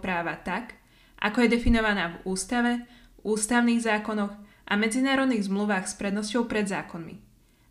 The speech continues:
Ak by tomu tak nebolo, ústava by sa stala len faktickým dokumentom bez právnej relevancie. V tejto epizóde podcastu sa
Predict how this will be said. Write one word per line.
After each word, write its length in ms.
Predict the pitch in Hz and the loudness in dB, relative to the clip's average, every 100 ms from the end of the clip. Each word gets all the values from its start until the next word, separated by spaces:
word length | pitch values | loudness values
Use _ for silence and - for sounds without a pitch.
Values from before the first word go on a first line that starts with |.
| - | -4
Ak 160 | 208 208 | 0 2
by 160 | 214 | 0
tomu 240 | 214 208 208 | 2 0 2
tak 160 | 190 | 0
nebolo, 480 | 220 240 180 185 233 - - - - - | 2 2 0 -2 -6 -16 -20 -20 -8 -2
ústava 400 | 226 - 208 190 | 0 2 2 2
by 80 | 196 | 0
sa 160 | 202 | -2
stala 320 | 196 202 190 180 | -2 0 0 0
len 160 | 185 185 | -2 0
faktickým 560 | 190 - 214 - 180 | 0 0 -4 -6 -6
dokumentom 640 | 160 165 208 214 220 254 262 - - _ - | -6 -4 -2 0 -2 -4 -6 -12 -20 _ -2
bez 160 | 208 | -2
právnej 480 | - 214 202 220 240 | -2 0 0 2 2
relevancie. 800 | 233 202 175 170 180 - 170 170 - _ _ _ _ _ _ | 4 2 0 -4 -6 -8 -8 -10 -14 _ _ _ _ _ _
V 20 | - | -2
tejto 240 | 233 233 - | 0 2 -2
epizóde 560 | 226 233 208 214 190 | -2 0 2 2 0
podcastu 720 | - 175 - 196 - 269 294 - - _ - | -4 -10 -6 -6 -4 -4 -4 -8 -20 _ -6
sa 160 | 226 | -2